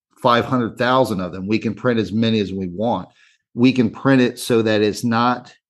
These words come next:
in simulations labs, but it's in every medical student's pocket. I mean, so that's, so that's, again, it's democratization of kind of the idea of what you see in the operating room and getting it across to a lot of different learners,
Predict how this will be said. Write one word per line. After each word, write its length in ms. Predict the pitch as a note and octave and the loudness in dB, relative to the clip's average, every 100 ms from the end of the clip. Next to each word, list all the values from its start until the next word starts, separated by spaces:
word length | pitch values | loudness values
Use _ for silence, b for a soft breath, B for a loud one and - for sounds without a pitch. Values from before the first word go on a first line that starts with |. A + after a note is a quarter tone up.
| _ _ _ _ _ - | _ _ _ _ _ -2
in 180 | C3 A2+ | 0 0
simulations 720 | - A#2 A2+ A#2 C#3+ C3 F#2+ | 0 0 2 4 2 0 -4
labs, 480 | F#2 F#2+ F#2+ F#2+ F#2+ | -4 -4 -4 -6 -4
but 140 | A2 G2+ | 0 0
it's 180 | G2 A2+ | 0 0
in 160 | G#2 | -2
every 260 | A2 G#2+ G#2+ | -2 -2 0
medical 360 | G#2 G#2 G#2 | 0 -2 -4
student's 480 | - - G2 F#2 D#2+ | -10 -2 0 0 -6
pocket. 500 | - C3 A2+ - D#2 - | -2 2 2 -2 -10 -2
I 60 | |
mean, 180 | A2+ G#2+ | 0 0
so 160 | - A#2 | 0 0
that's, 520 | B2 B2+ - - - | 2 0 -4 -12 -4
so 80 | B2+ | 0
that's, 220 | A#2+ A2+ | 0 0
again, 240 | G#2+ A#2 | 0 2
it's 180 | A2 F#2 | 2 -2
democratization 1080 | A2+ G2+ G#2+ A#2 A#2 G#2+ F#2 A2 G#2+ A2 F#2+ | -4 0 0 0 0 0 2 2 0 -2 -4
of 100 | E2+ | -6
kind 220 | - A2 | -4 -2
of 80 | F#2+ | 0
the 180 | F#2+ - | -2 -2
idea 540 | G2+ F#2 G#2 A2 G#2 | -4 -4 0 2 2
of 60 | F#2+ | 2
what 260 | F#2 G#2 - | 2 0 0
you 80 | |
see 220 | G2 - G#2+ | -8 -2 0
in 80 | |
the 100 | F2+ | 0
operating 420 | F2+ G2 G2 F#2 F2+ | 0 -2 -2 -4 -4
room 380 | E2+ F2 E2+ - b b b - | -6 -6 -6 -10 b b b -4
and 160 | G#2 | 2
getting 340 | G#2+ G2+ F#2+ F#2 | 2 4 2 -2
it 80 | |
across 460 | E2+ - A2 G2 - | -6 -2 0 0 -2
to 100 | G2+ | -4
a 40 | |
lot 280 | E2+ F#2 F#2+ | -2 0 0
of 60 | F2 | 0
different 360 | F#2 F2 C#2 | -2 -4 -8
learners, 520 | D#2+ F2+ E2+ D2 - | -8 -6 -6 -8 -14